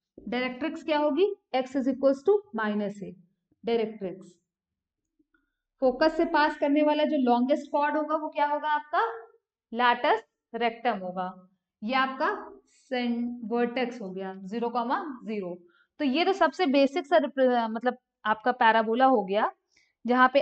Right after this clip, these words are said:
आपने निकाल लिया वर्टेक्स ज़ीरो कॉमा ज़ीरो है, फोकस निकाल लिया, डायरेक्ट्रिक्स निकाल लिया, एक्सिस की इक्वेशन निकाल लिया। बारी आती है सिर्फ और सिर्फ एक चीज और कि length of latus rectum क्या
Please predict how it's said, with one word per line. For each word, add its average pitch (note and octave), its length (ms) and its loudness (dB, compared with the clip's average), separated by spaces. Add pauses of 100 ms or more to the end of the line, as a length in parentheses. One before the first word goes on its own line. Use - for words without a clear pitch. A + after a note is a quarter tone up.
आपने B3 280 4
निकाल B3 280 2
लिया B3+ 140 4
वर्टेक्स A3 420 0
ज़ीरो A#3 200 0
कॉमा A#3 260 0
ज़ीरो A3+ 320 0
है, B3 180 0
फोकस A#3+ 480 -4
निकाल A#3+ 260 2
लिया, A#3 280 0
डायरेक्ट्रिक्स G#3+ 580 -2
निकाल B3 280 0
लिया, A3+ 320 -2 (340)
एक्सिस G#3+ 380 -2
की B3+ 100 -2
इक्वेशन A3+ 440 0
निकाल A#3 340 2
लिया। B3+ 180 -2 (400)
बारी B3+ 340 0
आती C4+ 260 0
है D#4+ 100 -4
सिर्फ D#4 260 -6
और D4 120 -2
सिर्फ D#4 200 -8
एक B3+ 160 -6
चीज B3+ 180 -4
और B3 200 0 (340)
कि C4+ 80 -4 (120)
length D4 300 -4
of D#4 220 -2
latus B3+ 380 -4
rectum A3+ 380 -14
क्या G#3 120 -8